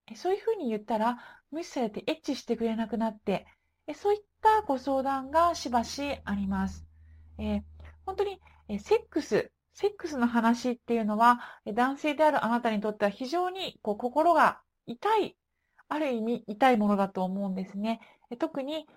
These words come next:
え、女性、私、長峰は女なので、え、わ-、女である私から何か、え、こういったこと嫌がりますよっていうふうに、こう、言われていると、なんかこう、説教してんじゃねえよとか、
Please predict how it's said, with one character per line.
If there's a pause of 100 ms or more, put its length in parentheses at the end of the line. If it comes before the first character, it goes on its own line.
(120)
え、
女
性、
私、
長
峰
は
女
な
の
で、 (320)
え、
わ-、
女
で
あ
る
私
か
ら
何
か、 (280)
え、
こ
う
い
っ
た
こ
と
嫌
が
り
ま
す
よ
っ
て
い
う
ふ
う
に、 (280)
こ
う、
言
わ
れ
て
い
る
と、 (320)
な
ん
か
こ
う、
説 (100)
教
し
て
ん
じ
ゃ
ね
え
よ
と
か、